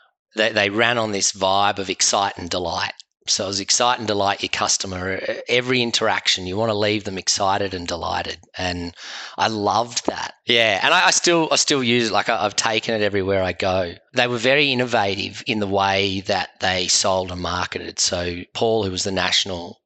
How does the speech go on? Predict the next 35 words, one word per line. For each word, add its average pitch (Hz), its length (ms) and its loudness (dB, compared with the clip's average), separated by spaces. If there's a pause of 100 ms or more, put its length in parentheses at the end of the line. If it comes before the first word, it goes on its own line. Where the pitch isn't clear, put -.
(120)
sales 95 320 2
and 95 60 -2
marketing 101 360 0
manager, 98 300 0
had 90 140 -2
worked 98 320 0
for 90 420 -2 (280)
Mars 107 460 2
for 113 160 -2
ages. 147 640 0 (420)
And, 98 320 -2 (160)
you 104 80 0
know, 87 100 0
in 95 100 -2
confectionery, 107 500 -2
they're 98 280 0
always 123 500 0
doing 95 240 -4
these 85 140 -6
big 98 320 -4
promotions. 87 840 -4
And 95 80 -6
I 95 60 0
remember 98 540 0 (720)
rocking 107 360 2
up. 95 220 0 (120)
Uh, 101 220 0
my 98 120 2
first - 460 2
day 92 500 2
week 98 340 0
was 98 120 -2
down 98 180 2
in 87 120 -6
Melbourne, 92 540 -4